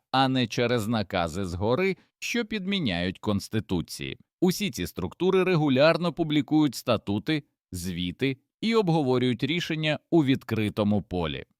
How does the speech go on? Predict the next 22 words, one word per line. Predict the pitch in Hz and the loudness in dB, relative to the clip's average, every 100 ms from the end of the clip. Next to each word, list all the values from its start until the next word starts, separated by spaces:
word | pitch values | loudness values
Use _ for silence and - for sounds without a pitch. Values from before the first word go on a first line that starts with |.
| _ | _
Мені | 107 127 123 165 | 2 4 4 2
також | - 147 135 117 | 2 2 2 -2
часто | 147 127 131 | 0 0 0
надсилають | 123 107 123 117 113 101 | 0 0 0 2 2 0
історії | 113 151 151 127 | -4 -2 0 0
про | 110 113 | 0 2
масонів | 113 - 139 131 120 | 0 0 0 0 0
і | 127 | 0
ілюмінатів, | 123 123 131 147 120 71 - - | 2 2 0 0 0 -4 -10 -4
начебто | 104 120 117 123 - 123 | 2 2 2 -2 -4 -2
саме | 135 127 131 | 0 2 2
вони | 117 135 160 170 - - | 2 2 2 0 0 0
непомітно | 110 139 139 127 107 139 151 156 143 | 2 4 4 2 2 2 0 -2 0
керують | 151 135 139 123 | 2 4 2 0
століттями | - 131 95 85 110 98 101 | -2 0 0 -2 -2 0 0
історії. | 107 - 104 71 - - _ _ | -4 -2 -2 -2 -8 -16 _ _
Та | 196 196 | 2 4
історія | 180 - 185 185 185 | 2 0 2 2 0
складніша | - 170 170 160 196 143 110 | -2 -2 0 0 -2 0 -2
за | 90 85 | -2 -4
казковий | 85 - 76 73 | -6 -4 -4 -4
сюжет. | - 87 80 64 | -4 -6 -4 -8